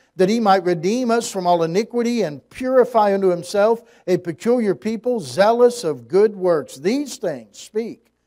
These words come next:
and exhort and rebuke with all authority. Let no man despise thee. Grace, how,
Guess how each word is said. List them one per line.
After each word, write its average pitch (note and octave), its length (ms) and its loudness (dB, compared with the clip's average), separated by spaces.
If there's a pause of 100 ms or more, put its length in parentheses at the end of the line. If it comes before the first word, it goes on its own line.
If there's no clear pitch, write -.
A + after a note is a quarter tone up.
(200)
and D3+ 120 -8
exhort D3 540 0 (280)
and F3+ 120 -6
rebuke F3 560 -2 (220)
with D#3 160 0
all G3+ 300 10
authority. D3 560 -2 (400)
Let F3+ 240 2
no A3+ 600 4
man F3+ 440 -4
despise C#3 800 -6 (200)
thee. A2+ 340 -12 (1160)
Grace, F#3+ 420 2 (160)
how, B3 180 -4